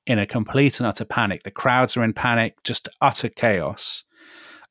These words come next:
One police motorbike officer runs into the book depository. This is a man called Marion Baker. And he sees the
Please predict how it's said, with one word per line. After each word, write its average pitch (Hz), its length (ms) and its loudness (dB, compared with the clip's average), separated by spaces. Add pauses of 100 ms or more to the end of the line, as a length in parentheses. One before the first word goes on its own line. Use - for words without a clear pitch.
(120)
One 143 240 6
police 135 300 2
motorbike 113 600 4
officer 90 540 -4 (560)
runs 139 540 8
into 113 640 6
the 104 100 -8
book - 200 -4
depository. - 500 -10
This 104 160 -2
is 104 80 -4
a - 20 0
man 101 140 0
called 98 160 -6
Marion 101 340 2
Baker. - 480 -6 (220)
And 110 120 2
he 101 100 0
sees 131 500 2 (300)
the 101 360 -2